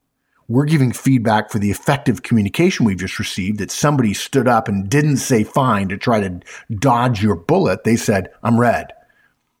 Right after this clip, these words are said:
And before you get into read, you say, "Hey, can I give you some feedback?" When you tell me you're read, when there's a risk there, that's really professional. Thank you for that. Dude, that's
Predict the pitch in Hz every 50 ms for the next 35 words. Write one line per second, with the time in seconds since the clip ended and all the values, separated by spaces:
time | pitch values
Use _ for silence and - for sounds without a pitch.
0 | _ _ _ _ _ - 151 143 131 139 135 - 202 214 220 196 202 190 185 175
1 | 156 170 202 220 226 226 226 - - 127 131 165 180 151 - - 139 160 185 196
2 | 190 190 - 165 151 - 165 160 - - - - - _ _ _ _ - - -
3 | _ - 110 117 175 233 240 - 220 202 190 175 - 120 101 95 92 98 95 90
4 | 104 135 123 - 131 120 120 127 120 104 95 92 101 117 117 - - 113 117 113
5 | 120 120 123 _ _ _ - 220 220 - 107 95 95 92 87 82 - - - -
6 | 104 87 - - - 82 80 - - - 110 98 - - - - - 69 67 60
7 | - - - _ _ _ _ _ _ _ _ - 95 131 151 123 85 - - -
8 | _ _ _ _ _ - 151 202 233 233 -